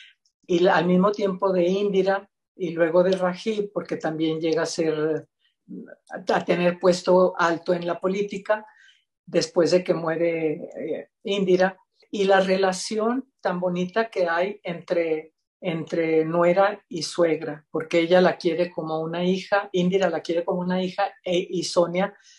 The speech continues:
la llega a querer como a una madre. Y pues toda la cuestión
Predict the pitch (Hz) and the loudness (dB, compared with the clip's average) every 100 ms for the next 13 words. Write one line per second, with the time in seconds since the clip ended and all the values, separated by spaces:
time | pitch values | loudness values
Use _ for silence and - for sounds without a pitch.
0 | _ 175 160 156 160 185 185 160 156 - | _ -2 0 2 0 0 0 -2 -4 -6
1 | 175 160 151 156 160 185 247 175 139 _ | -6 -6 -6 -6 -6 -4 -4 -6 -10 _
2 | _ - 196 185 214 202 - 226 226 269 | _ -2 -2 0 0 0 2 4 6 4
3 | 240 214 196 - 196 202 220 214 185 185 | 2 0 -4 -4 -4 -4 -6 -6 -8 -12